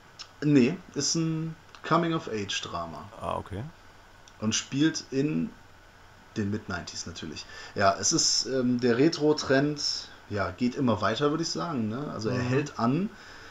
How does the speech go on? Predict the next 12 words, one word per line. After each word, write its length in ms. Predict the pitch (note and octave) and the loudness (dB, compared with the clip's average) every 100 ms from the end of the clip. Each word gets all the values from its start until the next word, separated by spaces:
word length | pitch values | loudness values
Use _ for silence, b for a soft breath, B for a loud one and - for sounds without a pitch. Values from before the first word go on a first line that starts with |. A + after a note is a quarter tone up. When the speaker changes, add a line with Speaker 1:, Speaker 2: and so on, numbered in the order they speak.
| B B A#2+ | B B 2
Speaker 1:
Wir 80 | |
haben 80 | B2 | 4
jetzt 180 | B2+ B2 | 6 4
jahrelang 640 | B2 D#3 C#3 C#3+ D3+ D3+ C#3 B B | 4 4 4 4 4 0 -6 B B
so 160 | - A#2+ | -4 -2
die 160 | A2+ | -2
achtziger 480 | A2 - - C#3+ C3 | -2 -4 -2 2 2
reminisziert 720 | C#3 C3+ C3 C3 D3 D3+ D3+ | 2 2 2 0 0 2 0
und 280 | - A2+ G#2+ | 0 -2 0
jetzt 560 | A#2 B2 - - - - - - | 2 2 2 -2 -4 -8 -18 -10
sind 260 | A2+ B2 C3 | -4 -2 0
wir 180 | A2+ | -2